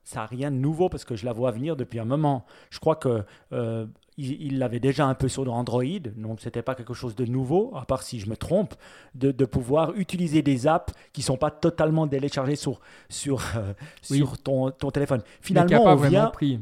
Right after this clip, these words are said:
Speaker 2: Est-ce que t'as déjà été dans un magasin où on t'a dit, « Scanne,
Speaker 1: Non.
Speaker 2: euh, ce code » et ça va te télécharger sur ton téléphone magiquement, euh, l'app pour payer,
Speaker 1: N-,
Speaker 2: par exemple ?
Speaker 1: n-, non.
Speaker 2: Non.
Speaker 1: Euh, ce que je vois, c'est que depuis le début du covid,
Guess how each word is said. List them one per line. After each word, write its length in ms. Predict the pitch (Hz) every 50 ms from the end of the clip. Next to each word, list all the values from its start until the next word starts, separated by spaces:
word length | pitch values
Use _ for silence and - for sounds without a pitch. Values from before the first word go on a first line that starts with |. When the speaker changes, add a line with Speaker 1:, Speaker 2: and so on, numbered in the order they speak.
| 123 147
Speaker 2:
Est-ce 120 | 131 -
que 60 | 160
t'as 140 | - 151 131
déjà 240 | 127 151 143 170 165
été 120 | 165 - 160
dans 200 | 147 135 123 131
un 60 | 120
magasin 520 | 123 127 127 135 139 135 120 131 135 139 143
où 60 | 131
on 120 | 117 113 110
t'a 180 | - 113 113
dit, « 160 | 113 123 123
Scanne, 440 | 117 - - - 135 139 147 147 135
Speaker 1:
Non. 100 | 123 131 -
Speaker 2:
euh, 340 | 120 117 120 117 113 113
ce 160 | 104 - - 120
code » 480 | 117 - 139 131 143 147 131 113 98 - - - - - _ _ - -
et 200 | 139 143 147 135
ça 140 | - 135
va 180 | 113 120 120 117
te 100 | - 123
télécharger 800 | 113 - - 135 131 135 135 - - 139 131 135 120 127 135 135
sur 160 | 123 - 123
ton 140 | - 123 110
téléphone 500 | - 127 123 127 123 - 123 123 123 120
magiquement, 720 | 117 120 120 113 127 123 - 123 120 120 120 123 120 113 107
euh, 280 | 101 101 101 104 104 104
l'app 340 | 110 120 123 120 - - -
pour 180 | 113 101 - -
payer, 240 | 131 131 131 127
Speaker 1:
N-, 60 | 135 -
Speaker 2:
par 100 | 101 98
exemple ? 380 | 104 101 104 104 170 - - - _ _ -
Speaker 1:
n-, 180 | 160 143 147 160 - -
non. 400 | 175 170 165 160 165 180 226 233 - - - - - - -
Speaker 2:
Non. 60 | 113
Speaker 1:
Euh, 60 | 107 107
ce 100 | - -
que 160 | - 196 202
je 120 | 160 185
vois, 340 | 180 151 156 165 175 196 208
c'est 140 | - 160 139
que 40 | 120
depuis 360 | 151 165 165 - - 196 196
le 120 | 170 135
début 380 | 117 - 156 160 151 147 170 165
du 100 | 151 143
covid, 400 | - - 151 143 139 170 214